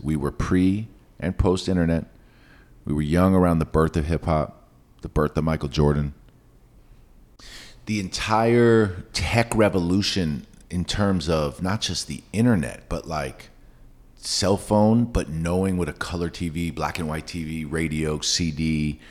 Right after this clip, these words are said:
vinyl is like. Like, the idea that that was so prevalent in our life, and then streaming is, like,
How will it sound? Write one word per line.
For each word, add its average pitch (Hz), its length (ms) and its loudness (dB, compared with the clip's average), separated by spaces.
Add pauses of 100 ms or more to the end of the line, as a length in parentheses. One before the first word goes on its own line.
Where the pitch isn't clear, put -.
(520)
vinyl 87 360 -2
is 65 120 -10
like. 60 300 -8
Like, 76 400 -6 (340)
the 92 160 0
idea 107 440 4
that 90 200 -2
that 92 160 -2
was - 80 -6
so 92 180 0
prevalent 92 460 0
in 85 60 0
our 82 60 0
life, 90 340 2
and 82 220 -2
then 139 440 6
streaming 110 640 4
is, 80 180 -2
like, 76 200 0